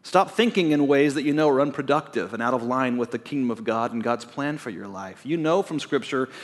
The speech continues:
the things God wants for you. You know from Scripture the way God wants you to think.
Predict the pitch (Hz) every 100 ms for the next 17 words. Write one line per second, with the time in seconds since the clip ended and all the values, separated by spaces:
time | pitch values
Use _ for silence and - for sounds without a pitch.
0 | - - 127 151 143 127 131 131 123 139
1 | - 110 90 92 160 180 180 220 185 156
2 | - 156 160 147 147 151 151 147 - -
3 | - - 131 185 196 - 180 143 - -
4 | 254 110 - -